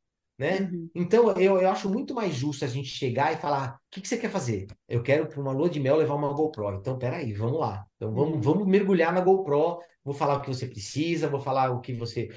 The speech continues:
Speaker 1: do que eu, de repente, explicar tudo de composição. E composição é legal explicar independente de tudo, mas, por exemplo, abertura, velocidade. Não, a pessoa vai falar, "Meu, pelo amor de Deus,
Speaker 2: Uhum.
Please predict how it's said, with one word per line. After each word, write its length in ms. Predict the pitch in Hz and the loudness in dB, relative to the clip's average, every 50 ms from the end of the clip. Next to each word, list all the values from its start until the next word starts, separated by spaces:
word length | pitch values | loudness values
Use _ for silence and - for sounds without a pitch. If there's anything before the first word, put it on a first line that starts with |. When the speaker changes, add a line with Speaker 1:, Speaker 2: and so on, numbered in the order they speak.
| - _ _ | -20 _ _
Speaker 1:
do 100 | - 175 | -6 0
que 80 | 165 190 | 4 6
eu, 60 | 190 | 6
de 60 | 185 | 6
repente, 400 | 170 175 170 165 175 185 185 180 | 6 4 0 0 0 -2 -2 -2
explicar 920 | - - - - - - - - - 139 135 143 147 143 135 123 117 - - | -8 -12 -12 -12 -12 -12 -12 -6 -4 -2 0 0 0 0 -2 -2 -4 -6 -8
tudo 280 | _ 143 156 147 131 117 | _ -2 0 0 0 -2
de 100 | 113 123 | -4 -4
composição. 1040 | - 135 127 123 127 139 123 120 127 - - - 131 127 131 135 131 123 117 - - - - - _ _ | -4 -2 -4 -2 -2 -2 -2 -2 -4 -6 -4 -2 0 0 0 2 2 0 0 -2 -6 -14 -20 -20 _ _
E 60 | 123 | -6
composição 480 | 120 147 151 165 156 135 127 - 170 175 | -4 -4 0 0 0 -2 0 0 2 4
é 20 | 175 | 4
legal 260 | 180 165 160 160 156 | 4 4 2 2 2
explicar 380 | 156 - 175 165 - 147 139 147 139 | 0 -4 -8 -6 -2 0 0 0 -2
independente 380 | 135 143 - 143 139 135 139 139 | -4 -4 -2 -2 -2 -2 -4 -6
de 60 | 135 | -6
tudo, 120 | 120 113 | -6 -4
mas, 160 | 110 117 117 | -2 -2 -4
por 140 | - - 143 | 0 0 0
exemplo, 260 | 139 120 123 - - - - - | 2 2 0 -2 -4 -10 -12 -2
abertura, 720 | - 131 135 151 156 156 - - 160 175 160 147 127 123 117 | 0 2 4 4 4 2 2 2 2 4 4 4 4 4 2
velocidade. 800 | 127 143 143 139 143 143 - - 113 120 139 147 131 113 104 - _ _ _ _ | 2 2 0 0 -2 -2 -4 -4 -4 -2 -2 -2 -2 -4 -6 -10 _ _ _ _
Não, 80 | - 135 | -10 -10
a 60 | 104 | -10
pessoa 280 | - 117 117 - 147 147 | -8 -10 -8 -6 -6 -6
vai 60 | 135 | -4
falar, 180 | - 147 139 139 | -2 -2 -2 0
"Meu, 120 | 131 127 120 | 0 0 0
pelo 140 | 123 120 120 | 0 0 0
amor 260 | 113 107 107 117 117 | 2 2 2 2 2
de 160 | 123 160 214 | 0 -2 -4
Deus, 480 | - 131 120 117 117 123 120 - - - | 0 2 2 2 2 2 -2 -6 -12 -10
Speaker 2:
Uhum. 260 | - 226 185 185 185 | -10 -6 -4 -4 -4